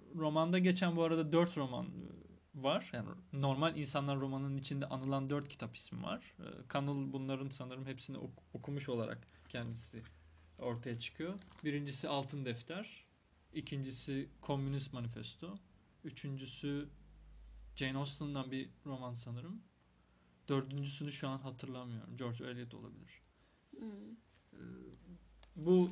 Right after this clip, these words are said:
Speaker 1: sayılara birkaç, bir tane daha ekleyebilirim. Marianne de roman boyunca sürekli tacize uğruyor. Aralarındaki ayrım bu ama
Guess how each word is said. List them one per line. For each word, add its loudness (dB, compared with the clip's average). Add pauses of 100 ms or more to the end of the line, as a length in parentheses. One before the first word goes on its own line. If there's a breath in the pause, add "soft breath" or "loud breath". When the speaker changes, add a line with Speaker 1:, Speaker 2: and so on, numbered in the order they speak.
(120)
Speaker 1:
sayılara 6
birkaç, 2
bir 2
tane 6
daha 4
ekleyebilirim. 0
Marianne 8
de 2 (880)
roman 6
boyunca 0
sürekli 2 (1600 soft breath)
tacize 4
uğruyor. 0 (1080)
Aralarındaki 8
ayrım 6
bu 4
ama 4